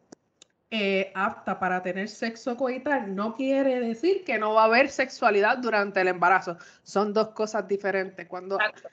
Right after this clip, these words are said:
Speaker 1: cuando asociamos que debe haber penetración y machacapapa, como <laughs> hablamos ahorita,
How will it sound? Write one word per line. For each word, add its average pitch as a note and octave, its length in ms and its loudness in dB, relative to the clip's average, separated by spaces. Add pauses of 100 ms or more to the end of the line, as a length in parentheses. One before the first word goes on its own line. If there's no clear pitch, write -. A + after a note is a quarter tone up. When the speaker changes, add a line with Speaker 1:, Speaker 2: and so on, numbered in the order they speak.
(140)
Speaker 1:
cuando A3+ 260 0
asociamos A#3+ 1080 -2 (420)
que A3+ 420 0
debe G#3+ 300 -2
haber B3+ 320 2
penetración A#3+ 1200 -2
y G3 580 -2
machacapapa, G3 760 0
como C4+ 220 -2
<laughs> - 20 2
hablamos C4+ 380 4
ahorita, C4+ 600 0